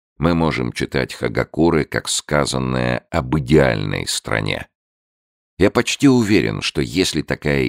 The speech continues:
идеальная страна когда-либо появится — её жители будут намного счастливее и свободнее, чем мы сегодня. Однако пока реально существует только мечта Дзёте.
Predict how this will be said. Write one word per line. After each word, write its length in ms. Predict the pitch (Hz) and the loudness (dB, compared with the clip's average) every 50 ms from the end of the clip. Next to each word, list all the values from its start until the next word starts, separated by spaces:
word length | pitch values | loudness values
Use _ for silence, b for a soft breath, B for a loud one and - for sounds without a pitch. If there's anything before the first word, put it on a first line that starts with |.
| 57 | -2
идеальная 580 | 57 52 64 73 71 67 60 57 55 55 52 52 | -2 0 2 2 2 2 -2 -4 -4 -4 -4 -4
страна 520 | - - - - 60 65 65 69 67 57 | -6 -6 -4 -4 -2 -2 -2 -2 -4 -4
когда-либо 680 | - - - 50 50 - 71 64 62 64 62 - 52 | -4 -8 -8 -8 -4 -2 -2 -2 -2 -4 -4 -2 -4
появится — 960 | - - - 53 55 60 69 87 190 90 69 57 - - - - 50 50 - _ _ _ _ _ _ _ _ _ _ _ _ _ | -4 -2 -4 -4 -2 2 2 2 2 2 0 -2 -2 -4 -4 -4 -4 -6 -8 _ _ _ _ _ _ _ _ _ _ _ _ _
её 320 | - 71 73 69 67 67 | -2 0 0 2 2 0
жители 440 | 62 - - 98 95 - 85 76 76 | 0 0 0 0 0 2 0 0 0
будут 360 | 65 62 73 67 73 71 - | 0 0 0 0 -2 -4 -2
намного 500 | - 71 65 64 65 69 76 73 65 67 | -2 -2 0 0 0 0 -2 0 -2 -2
счастливее 800 | 64 - - - 64 60 - - 65 78 85 82 76 76 73 71 71 | -4 -4 -4 -6 -6 -6 -6 -2 -2 0 0 0 0 -2 -2 -2 -2
и 40 | 67 | -2
свободнее, 840 | - - - 67 71 62 64 71 65 52 50 55 52 50 50 50 | -4 -4 -2 -2 -4 0 0 0 0 0 -2 -6 -4 -4 -4 -6
чем 280 | - - - 62 55 55 55 53 57 | -6 -4 -4 -4 -4 -4 -4 -6 -4
мы 120 | 62 69 | -4 -4
сегодня. 640 | - - - 65 57 53 57 53 - 50 50 - - _ _ _ _ _ _ _ _ _ _ | -4 -4 -4 -4 -4 -2 -2 -4 -4 -6 -8 -8 -10 _ _ _ _ _ _ _ _ _ _
Однако 680 | 90 87 71 60 71 82 87 95 104 - - 104 98 | -2 -2 0 0 0 2 4 2 2 0 0 -2 -2
пока 600 | - _ - 73 - - _ - 67 69 73 76 | -2 _ -4 -4 -4 -4 _ -2 0 0 2 2
реально 580 | 71 73 69 62 62 62 65 65 65 65 67 64 | 2 0 0 0 0 -2 -2 -2 -2 -2 -2 -2
существует 920 | - - - 58 - - - - - - - 57 64 65 64 60 - _ _ _ | -4 -4 -4 -6 -6 -6 -6 -8 -8 -4 -2 0 2 2 2 0 -2 _ _ _
только 360 | - 65 58 55 - - 62 | -2 -2 -2 -2 -4 -4 -4
мечта 600 | 58 60 58 57 - - - - - - 64 57 | -2 -2 -4 -4 -4 -6 -8 -4 -2 -2 -2 -2
Дзёте. 580 | 53 - - - 62 60 50 - - 50 50 - | -2 -6 -6 -4 -2 -4 -4 -4 -6 -8 -8 -8